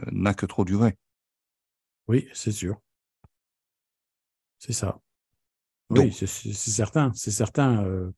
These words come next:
Speaker 2: parce qu'il faut pas croire, on nous présente la Russie comme un pays où, qui a eu, qui est sous une chape de plomb, euh,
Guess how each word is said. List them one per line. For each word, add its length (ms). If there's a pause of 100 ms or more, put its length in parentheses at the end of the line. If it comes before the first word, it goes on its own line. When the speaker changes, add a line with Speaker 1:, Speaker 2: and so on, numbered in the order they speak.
(580)
Speaker 2:
parce 160
qu'il 100
faut 140
pas 140
croire, 380
on 180
nous 120
présente 340
la 100
Russie 300
comme 180
un 400
pays 300
où, 180
qui 140
a 80
eu, 220
qui 100
est 40
sous 200
une 140
chape 180
de 100
plomb, 440
euh, 280